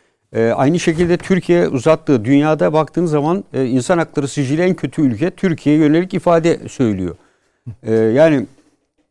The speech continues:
birdenbire insan hakları havarisi kesildiğini, e, görüyoruz. E, dolayısıyla, e, bu, e, son derece, e, ma-,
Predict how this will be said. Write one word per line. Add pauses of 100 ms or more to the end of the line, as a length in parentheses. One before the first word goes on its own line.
(180)
birdenbire
insan
hakları
havarisi
kesildiğini,
e,
görüyoruz. (420)
E,
dolayısıyla,
e,
bu,
e,
son
derece, (140)
e,
ma-,